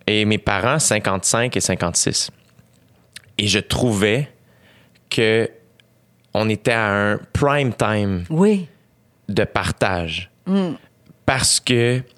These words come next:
Speaker 1: euh, ben, j'ai, j'ai acquis un peu d'expérience dans, dans ma vie, mais un tout petit peu, qui fait que j'ai plus de doutes que j'en avais début vingtaine, parce que quand t'en as pas, on dirait que tu veux te prouver à toi et aux autres. Donc, t'es comme,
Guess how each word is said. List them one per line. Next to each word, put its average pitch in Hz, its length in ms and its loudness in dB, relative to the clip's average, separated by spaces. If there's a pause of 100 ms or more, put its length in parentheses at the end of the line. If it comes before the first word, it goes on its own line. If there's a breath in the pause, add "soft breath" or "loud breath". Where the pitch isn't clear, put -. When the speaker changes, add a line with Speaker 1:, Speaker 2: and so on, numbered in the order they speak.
(400)
Speaker 1:
euh, 95 420 2 (240)
ben, 113 220 2
j'ai, 101 300 0
j'ai 107 220 2
acquis 101 360 -2
un 120 100 2
peu 131 160 -2
d'expérience 113 640 0
dans, 98 320 0 (160)
dans 95 160 -2
ma 98 220 0
vie, 110 280 -2
mais 120 200 0
un 104 100 0
tout - 220 -2
petit - 200 -4
peu, 147 280 0 (580 loud breath)
qui - 100 -4
fait 170 200 0
que 135 120 0
j'ai 110 160 2
plus 151 380 2
de 110 160 2
doutes 123 320 -2
que 120 100 0
j'en 101 200 0
avais 104 320 0
début 107 220 0
vingtaine, 113 440 0
parce 110 140 -2
que - 80 0
quand 117 60 -2
t'en 120 80 0
as 110 100 0
pas, 151 100 0
on 165 40 0
dirait 117 160 0
que 113 80 -10
tu - 80 -8
veux 110 60 -2
te - 100 -20
prouver 123 380 0
à 90 120 -2
toi 160 400 0 (600 soft breath)
et 147 140 2
aux 113 300 2
autres. 190 360 0
Donc, 123 260 0
t'es 127 160 -2
comme, 113 280 0